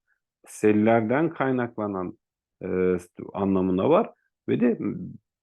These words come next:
beraberindeki seller gibi bir şeyler arayacağız arkadaşlar. Eşlik eden. Dolayısıyla B'de de ben bunu göremedim.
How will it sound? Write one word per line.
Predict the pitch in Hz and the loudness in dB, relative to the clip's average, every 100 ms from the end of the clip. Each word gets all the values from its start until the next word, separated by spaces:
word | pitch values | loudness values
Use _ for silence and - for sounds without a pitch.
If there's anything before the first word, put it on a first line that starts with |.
| _ _ | _ _
beraberindeki | - 107 110 120 123 131 139 139 143 - | 2 4 6 6 6 4 6 4 2 -4
seller | - 135 120 120 139 | -4 0 2 4 2
gibi | 131 123 113 101 | 2 -2 -2 -4
bir | |
şeyler | - 98 95 92 | -4 -4 -2 -4
arayacağız | 92 87 80 85 82 | -4 -6 -6 -6 -6
arkadaşlar. | 87 - 82 85 - 82 78 | -8 -8 -8 -8 -8 -10 -8
Eşlik | 87 - 113 | -8 -6 -4
eden. | 95 104 135 - _ _ _ - | -2 -2 -4 -8 _ _ _ -4
Dolayısıyla | 107 113 113 135 139 123 | 0 0 0 0 0 4
B'de | 123 127 156 | 4 4 4
de | 156 | 4
ben | 135 120 107 | 4 2 2
bunu | 98 90 | 0 -2
göremedim. | 90 87 87 87 131 | -4 -2 -4 -4 -6